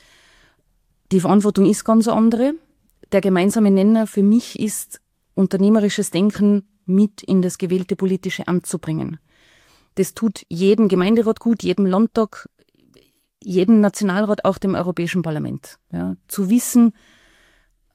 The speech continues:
ähm, welche Verantwortung man als Unternehmer hat oder wie unternehmerische Abläufe sind, wenn man für, wenn man ein großes Team leiten muss, wenn man für Umsatz verantwortlich ist, wenn man Steuern zahlen muss,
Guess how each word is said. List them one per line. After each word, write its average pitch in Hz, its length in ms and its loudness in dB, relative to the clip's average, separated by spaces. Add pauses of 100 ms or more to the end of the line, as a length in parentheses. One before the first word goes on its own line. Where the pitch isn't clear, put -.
(320)
ähm, 175 600 0
welche 208 320 -2
Verantwortung 202 560 -2
man 175 240 -2
als 170 160 -6
Unternehmer 190 540 2
hat 208 180 -4
oder 175 220 -2
wie 208 140 -2
unternehmerische 190 880 -2 (220)
Abläufe 185 600 -4
sind, 233 600 2 (600)
wenn 190 200 0
man 202 120 2
für, 185 480 0
wenn 196 120 0
man 190 120 2
ein - 20 -20
großes 208 360 -6
Team 254 200 2
leiten 180 320 0
muss, 170 220 -2
wenn 180 80 0
man 190 100 0
für - 140 -6
Umsatz 247 480 -2
verantwortlich 170 600 -4
ist, 170 160 -8
wenn 180 100 -2
man 175 100 -2
Steuern 226 440 -2
zahlen 170 380 -2
muss, 196 380 -2